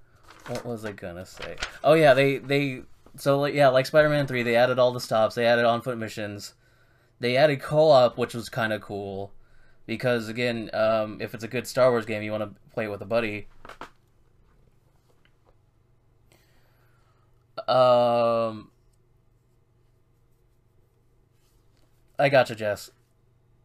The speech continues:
Um, but yeah, uh, there's, and then the, with the co-op missions, because the co-op was for the second game in the series, or on the third game, which is confusing,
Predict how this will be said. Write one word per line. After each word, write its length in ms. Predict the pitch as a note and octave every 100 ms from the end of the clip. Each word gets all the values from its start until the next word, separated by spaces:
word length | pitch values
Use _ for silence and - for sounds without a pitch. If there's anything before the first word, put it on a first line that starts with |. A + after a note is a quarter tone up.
| -
Um, 540 | C3+ C#3 C3+ B2+ A#2+ A#2
but 180 | B2
yeah, 240 | A#2+ B2+ B2
uh, 320 | A2+ B2+ B2
there's, 240 | B2 B2+ A#2+ - -
and 240 | C3 C3
then 220 | C3 C3 B2+
the, 140 | B2+
with 180 | A#2+ A#2+
the 60 | A#2+
co-op 280 | C3 C3 A#2+
missions, 280 | A2+ A#2
because 540 | A2 A2 A#2 A2 - - _ _ _ _
the 100 | B2
co-op 400 | - C#3 C3+ B2+
was 240 | B2+ B2 -
for 160 | A#2+
the 140 | A2 G#2+
second 380 | - C3 B2 A2+
game 240 | A#2 A2+
in 60 | G#2
the 60 |
series, 680 | G2+ C#3 C3 G#2 G2+ G2 - _ _ _ _ _ _ _
or 420 | B2+ A#2+ A2 G2 - -
on 180 | B2 A2
the 60 |
third 300 | G#2 B2+ A#2+
game, 420 | G#2 G#2 G2+ G#2 G#2
which 160 | G2
is 140 | G2+ -
confusing, 720 | A2 G2+ A#2+ A2+ G2 F#2+